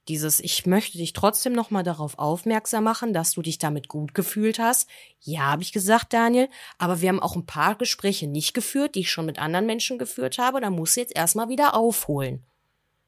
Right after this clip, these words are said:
Und dann weißt du vielleicht auch, wo ich gerade bin. Also das kann ich mir ja schon erlauben, dass wir dann auch uns da gegenseitig drauf aufmerksam machen, dass wir auch, ja, kommunizieren, aber irgendwie doch nicht so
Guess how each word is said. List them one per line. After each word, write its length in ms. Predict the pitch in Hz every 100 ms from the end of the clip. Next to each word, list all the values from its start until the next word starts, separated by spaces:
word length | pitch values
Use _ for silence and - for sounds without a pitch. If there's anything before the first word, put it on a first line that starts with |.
| _ _ _ -
Und 100 | 180
dann 160 | 175
weißt 240 | 170 170 -
du 40 |
vielleicht 340 | 202 220 220 -
auch, 140 | 226
wo 100 | 233
ich 140 | 233
gerade 280 | - 220 226
bin. 360 | 202 175 139 127 _ _ _ _ _ - - -
Also 220 | 151 147
das 100 | 139
kann 160 | 190
ich 80 | 185
mir 120 | 185
ja 80 | 165
schon 220 | 165 190
erlauben, 460 | 190 170 156 170 180
dass 160 | 170 170
wir 80 |
dann 180 | 165 160
auch 240 | - 160 -
uns 240 | 160 -
da 160 | 160 151
gegenseitig 540 | 156 165 160 156 156
drauf 260 | - 151 -
aufmerksam 520 | 147 170 160 - 160
machen, 240 | 156 165
dass 360 | 156 147 - -
wir 320 | 151 156 156 -
auch, 300 | 156 202 -
ja, 260 | 143 160
kommunizieren, 760 | 220 - 180 147 - 165 175 202
aber 200 | 160 160
irgendwie 240 | 165 165
doch 120 | 165
nicht 220 | 165 160 -
so 240 | 156 156